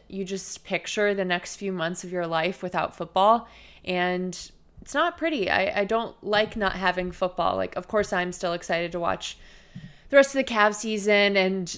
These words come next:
the Guardians play, but there's really nothing that compares to the energy of football season, and I'm gonna be very sad when it's over. Um, but it is what it is. It, it has to end at some point, so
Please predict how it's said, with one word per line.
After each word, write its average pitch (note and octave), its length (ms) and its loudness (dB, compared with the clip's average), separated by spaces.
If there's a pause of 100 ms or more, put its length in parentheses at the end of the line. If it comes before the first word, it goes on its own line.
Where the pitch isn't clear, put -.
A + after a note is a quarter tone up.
the F#3+ 120 -2
Guardians G3 560 4
play, F#3+ 420 6
but F3+ 300 0
there's G3+ 260 0
really C4+ 380 -2
nothing G#3 540 0
that F#3 120 0
compares F#3 640 -2
to G3 180 -4
the F#3 160 -4
energy F3 460 -4
of F3+ 100 -2
football F3+ 340 -2
season, G#3+ 520 -6
and F3+ 120 -4
I'm E3+ 140 -4
gonna E3+ 160 -6
be F3 140 -4
very E3+ 280 -4
sad E3 360 -2
when E3+ 120 -6
it's E3+ 160 -10
over. E3+ 480 -4 (520)
Um, E3 500 -2 (220)
but E3+ 400 2 (320)
it F#3+ 160 -6
is G3+ 180 -2
what A3 160 2
it A3 100 -2
is. F#3+ 320 2
It, D#3+ 220 -4
it F#3 160 0
has G#3 200 0
to B3+ 100 0
end B3 120 -2
at A#3 140 0
some A#3+ 220 2
point, D#3 340 -2
so F3 380 0